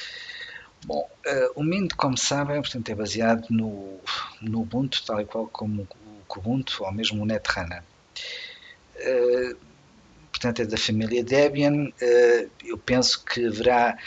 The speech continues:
será talvez a família que tem mais, eh, terá mai-, eh, que terá uma comunidade mais numerosa e, e, digamos, mais ativa. E, e digamos que isso pode ser uma garantia,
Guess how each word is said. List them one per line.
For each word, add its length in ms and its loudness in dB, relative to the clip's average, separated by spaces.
será 420 2
talvez 420 0
a 60 -2
família 720 0
que 120 -6
tem 220 -4
mais, 680 4
eh, 260 -10
terá 500 4
mai-, 560 4
eh, 140 -4
que 120 -12
terá 200 2
uma 160 2
comunidade 580 2
mais 220 0
numerosa 800 0
e, 340 -8
e, 140 -16
digamos, 400 -4
mais 240 0
ativa. 560 2
E, 500 -4
e 60 -8
digamos 300 2
que 100 -4
isso 140 0
pode 160 4
ser 60 0
uma 120 2
garantia, 880 4